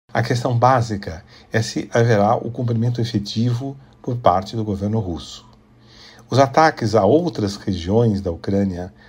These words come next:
atestam justamente o contrário, e o ataque à capital Kiev é uma demonstração evidente deste fato. O que parece faltar hoje é uma iniciativa,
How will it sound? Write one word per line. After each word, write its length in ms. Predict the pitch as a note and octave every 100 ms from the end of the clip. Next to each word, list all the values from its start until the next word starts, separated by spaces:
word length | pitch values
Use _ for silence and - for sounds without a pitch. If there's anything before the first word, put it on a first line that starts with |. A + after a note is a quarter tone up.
| - -
atestam 600 | A2+ D3 D#3 - C3 G#2
justamente 680 | A#2 G3 G3+ A2+ A2+ A#2+
o 20 | B2
contrário, 600 | C#3 B2 F2+ E2 - - - _ - _ -
e 40 |
o 80 | A#2
ataque 560 | G#2+ - E2+ - - - - -
à 80 | B2+
capital 400 | A#2 - - E2+
Kiev 580 | - F#2+ F#2 G2 A#2+ - - _
é 100 | C3
uma 160 | C3+ A#2+
demonstração 720 | A2 G#2 G2 G2+ G2 G#2+ A#2 - -
evidente 720 | B2 B2 F#2+ G2 A2+ A2 -
deste 360 | - G2 G2 -
fato. 500 | - - - - - _ - -
O 80 | E3+
que 100 | -
parece 420 | D#3+ E3 - D#3
faltar 920 | - F3 D3+ A#2+ - B2+ A#2 - - - -
hoje 600 | A2+ A2+ G2+ - F#2 G2+ - - - -
é 80 |
uma 140 | B2+ C#3+
iniciativa, 880 | D3 - G#2+ - G2+ E2+ F#2 G2